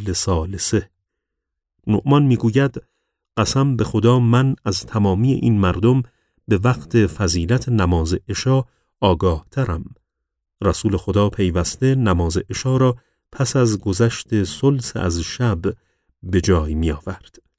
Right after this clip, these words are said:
روایاتی راجع به فضیلت تأخیر نماز عشا از زوال حمره مغربیه.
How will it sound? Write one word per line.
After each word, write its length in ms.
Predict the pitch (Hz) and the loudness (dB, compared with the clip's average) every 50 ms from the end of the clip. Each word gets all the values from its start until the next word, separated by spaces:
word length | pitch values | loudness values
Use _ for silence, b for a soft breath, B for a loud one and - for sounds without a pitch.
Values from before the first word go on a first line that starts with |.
| _ _ _ _ _ _ _ _ _ _ _ _ _ _ _ _ _ _ _ _ _ _ _ _ _ _ _ _ - | _ _ _ _ _ _ _ _ _ _ _ _ _ _ _ _ _ _ _ _ _ _ _ _ _ _ _ _ 0
روایاتی 720 | 113 110 98 110 110 113 127 147 151 - - 151 143 135 | 2 2 4 4 4 4 2 0 0 0 0 2 2 4
راجع 360 | 123 120 107 98 95 120 135 - - | 4 4 2 2 2 -2 -4 -2 -2
به 180 | 120 123 123 117 | 0 2 2 0
فضیلت 640 | 120 - 110 95 87 90 90 98 117 120 117 - | 0 -2 -2 0 0 0 0 0 -2 -2 0 -2
تأخیر 680 | 113 101 - - 101 - - - - 139 135 135 127 113 | -4 -4 -2 -6 -8 -8 -8 -8 -6 -4 -2 0 0 0
نماز 380 | 104 92 85 87 85 85 82 87 | 2 2 0 0 0 0 -2 -2
عشا 460 | - - 98 - - 135 139 135 127 b b b b b b b b | -2 -2 -4 -2 0 0 0 0 0 b b b b b b b b
از 240 | 98 92 87 87 90 | 0 0 0 0 0
زوال 480 | 101 95 95 113 120 127 123 113 107 | 0 0 2 2 2 2 0 0 0
حمره 800 | 110 110 104 - 98 87 85 82 - 98 95 90 92 95 90 87 | 0 0 0 -2 -2 -2 -2 0 0 0 0 0 0 0 0 0
مغربیه. 880 | 85 85 85 85 80 - - 90 - 82 78 87 82 95 92 92 85 | 0 0 0 -2 -2 -4 -4 -4 -4 -4 -4 -6 -8 -6 -6 -6 -6